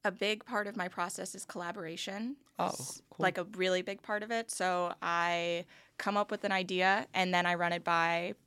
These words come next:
Speaker 1: people that I love to collaborate with, and those are people from my roots back in Austin. Those are some people out here in L A and people
Speaker 2: Nice.
Speaker 1: that are just, like, dispersed across. I went to school in Saint Louis, so
Speaker 2: Oh,
Speaker 1: I have a
Speaker 2: well, you've been
Speaker 1: community there.
Speaker 2: everywhere.
Speaker 1: I know, yeah, I know.
Speaker 2: That's
Speaker 1: I've moved,
Speaker 2: great.
Speaker 1: I've moved around a lot.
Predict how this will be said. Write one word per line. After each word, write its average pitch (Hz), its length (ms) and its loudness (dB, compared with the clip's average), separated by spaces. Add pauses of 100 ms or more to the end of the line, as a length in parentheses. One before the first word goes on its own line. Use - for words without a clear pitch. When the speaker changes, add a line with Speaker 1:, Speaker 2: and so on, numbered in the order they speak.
(160)
Speaker 1:
people 180 280 0
that 175 100 0
I 170 100 4
love 170 220 0
to 160 100 -8
collaborate 185 560 -2
with, 233 260 -2
and 180 140 0
those 175 180 2
are 170 60 -2
people 170 400 -6
from 165 280 -4
my 165 100 -4
roots 180 460 2
back 180 260 0
in 180 80 -4
Austin. 190 540 -2
Those 175 200 -2
are 170 80 -2
some - 160 -6
people 180 280 -4
out 165 220 0
here 170 200 -2
in 170 80 -4
L 165 180 -2
A 165 320 2
and 165 320 -4 (280)
people 165 240 -2
Speaker 2:
Nice. 170 100 4
Speaker 1:
that 165 80 4
are 160 80 0
just, 160 220 -4
like, 165 160 -6
dispersed 165 540 -4
across. 160 520 0
I 175 80 -2
went 165 220 -2
to 165 40 -8
school 165 320 -2
in 165 100 -4
Saint 170 260 -4
Louis, 165 280 -2
so 165 380 -2 (260)
Speaker 2:
Oh, 170 160 10
Speaker 1:
I 147 80 8
have 175 180 4
a 175 160 -4
Speaker 2:
well, 175 120 0
you've 170 160 4
been 208 100 8
Speaker 1:
community - 20 -
there. 190 80 10
Speaker 2:
everywhere. 143 480 10
Speaker 1:
I 214 100 12
know, 214 380 12
yeah, 208 400 12
I 196 60 10
know. 220 140 10
Speaker 2:
That's 190 100 10
Speaker 1:
I've 208 80 6
moved, 226 240 8
Speaker 2:
great. - 100 0
Speaker 1:
I've 233 140 6
moved 214 240 0
around 190 220 2
a 170 60 2
lot. 160 200 2